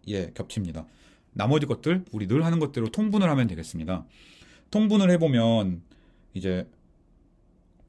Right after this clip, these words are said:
G 마이너스 지제로 빼기 델타 G 곱하기 G 마이너스 지제로의 제곱이고요.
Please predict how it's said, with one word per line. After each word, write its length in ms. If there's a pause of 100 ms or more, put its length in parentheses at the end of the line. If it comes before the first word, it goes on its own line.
(160)
G 280
마이너스 540
지제로 720
빼기 300
델타 380
G 260 (1120)
곱하기 640 (420)
G 220
마이너스 560
지제로의 580
제곱이고요. 1300